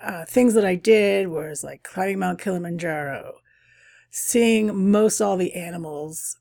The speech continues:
uh, especially Ngorongoro Crater, hanging out with the gorillas for an hour in the heart of Africa, also spending three days at a very remote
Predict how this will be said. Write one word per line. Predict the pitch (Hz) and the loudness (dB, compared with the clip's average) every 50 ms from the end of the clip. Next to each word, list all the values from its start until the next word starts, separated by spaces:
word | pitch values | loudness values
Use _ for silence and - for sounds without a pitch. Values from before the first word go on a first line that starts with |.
| _ - | _ -14
uh, | 160 147 | -14 -12
especially | 147 - - - 196 190 - 202 | -10 -10 -10 -8 -8 -8 -8 -6
Ngorongoro | 185 175 165 - - 170 165 156 160 156 151 - | -6 -8 -8 -8 -8 -8 -8 -8 -10 -12 -14 -14
Crater, | - - - 208 196 180 165 156 - - - - - _ _ _ _ _ _ _ | -10 -8 -4 -4 -4 -4 -4 -6 -8 -8 -10 -12 -14 _ _ _ _ _ _ _
hanging | - - - 202 240 240 240 226 220 220 | -14 -8 -2 0 2 4 4 2 2 -2
out | - 208 208 196 185 - | -4 -6 -6 -6 -4 -4
with | 196 185 180 - | -4 -6 -4 -6
the | - 175 | -8 -6
gorillas | - 196 185 196 202 202 196 180 170 156 151 170 - - - - | -2 0 2 4 4 4 4 2 0 -2 -6 -6 -8 -8 -10 -10
for | - - 190 185 175 175 - - | -12 -12 -10 -8 -8 -8 -10 -10
an | 175 175 | -10 -10
hour | 175 170 165 160 165 165 160 160 165 175 156 - | -10 -10 -10 -12 -12 -10 -10 -10 -10 -12 -14 -14
in | - 156 165 160 165 170 180 180 - _ _ _ _ _ | -12 -10 -10 -10 -10 -10 -12 -14 -14 _ _ _ _ _
the | - 160 | -12 -10
heart | - - 190 185 185 165 | -8 -6 -4 -4 -2 -4
of | 160 156 | -4 -6
Africa, | 156 156 147 - 175 156 - 165 151 156 151 - _ _ _ - | -8 -10 -10 -12 -14 -14 -12 -12 -12 -12 -14 -18 _ _ _ -8
also | 208 - - 196 | -6 -4 -4 -4
spending | - - - 214 190 180 180 170 | -2 0 0 2 2 0 -2 -4
three | - - - 226 214 208 | -6 -2 2 4 4 6
days | 185 220 208 208 208 202 196 190 175 185 | 6 6 6 8 6 6 4 4 2 0
at | 175 180 | 0 -2
a | 175 | -2
very | 160 180 180 185 180 | -4 -2 -2 -2 -2
remote | 180 180 170 170 185 175 175 175 - | -2 -2 -2 -2 -2 -2 -4 -4 -8